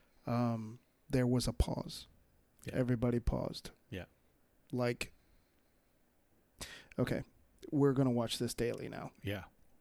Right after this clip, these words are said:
Speaker 1: That, everybody, uh, you agree with me, right?
Speaker 2: Yes.
Speaker 1: The whole village just went kinda like, "Okay." Like a, an exhale, and, like, "We're just gonna watch this
Speaker 2: Mm-hmm.
Speaker 1: now."
Speaker 2: Mm-hmm.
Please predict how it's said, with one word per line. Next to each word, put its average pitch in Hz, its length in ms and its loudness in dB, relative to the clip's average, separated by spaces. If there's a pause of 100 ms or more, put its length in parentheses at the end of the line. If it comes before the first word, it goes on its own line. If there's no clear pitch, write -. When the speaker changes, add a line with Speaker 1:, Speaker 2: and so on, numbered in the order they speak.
Speaker 1:
That, 143 340 4
everybody, 131 600 6 (220)
uh, - 120 0 (260)
you 147 260 8
agree 139 200 6
with 131 200 4
me, 123 100 2
right? 131 200 6
Speaker 2:
Yes. 120 240 4 (320)
Speaker 1:
The 147 120 10
whole 190 200 12
village 170 260 10
just 147 200 6
went 156 200 8
kinda 147 140 8
like, 135 180 6 (680)
"Okay." 139 440 6 (500)
Like 143 140 8
a, 135 140 6
an 143 100 8
exhale, 175 720 8
and, 143 160 6
like, 139 220 6
"We're 143 120 10
just 131 240 4
gonna 131 200 6
watch 120 420 0
this 113 220 2
Speaker 2:
Mm-hmm. 110 80 4
Speaker 1:
now." - 300 -2
Speaker 2:
Mm-hmm. 110 260 0